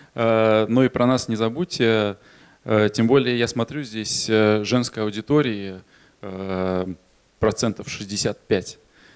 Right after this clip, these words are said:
Э, конечно, не так, как у нас, у нас побольше.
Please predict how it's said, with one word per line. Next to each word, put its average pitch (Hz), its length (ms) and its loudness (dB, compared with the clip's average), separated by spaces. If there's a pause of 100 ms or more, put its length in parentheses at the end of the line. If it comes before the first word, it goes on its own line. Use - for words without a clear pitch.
(260)
Э, 104 380 0 (100)
конечно, 131 340 -2
не 139 140 4
так, 139 160 2
как 117 160 -4
у 131 60 4
нас, 214 260 2
у - 20 -4
нас 110 140 2
побольше. 131 560 0